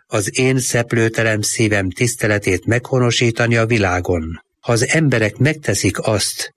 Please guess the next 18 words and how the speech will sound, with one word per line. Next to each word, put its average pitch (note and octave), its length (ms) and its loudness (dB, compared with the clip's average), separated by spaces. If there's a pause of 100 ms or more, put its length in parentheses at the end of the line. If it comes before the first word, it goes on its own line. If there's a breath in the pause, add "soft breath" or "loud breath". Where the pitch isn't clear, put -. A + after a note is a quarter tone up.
amit G2 340 0
nektek G#2 420 0
mondok, A#2+ 580 0 (140)
sok C#3+ 400 0
lélek B2 560 0
megmenekül, G#2+ 840 0 (180)
és G#2 240 0
a F#2+ 80 2
béke A#2 420 0
is A#2 200 0
elérkezik. F2+ 880 0 (260)
A - 100 -6
háború, G#2 720 0 (220)
ez G2 160 -4
az F2+ 140 0
első F#2+ 420 0
világháború G2 840 0
volt, B2+ 340 0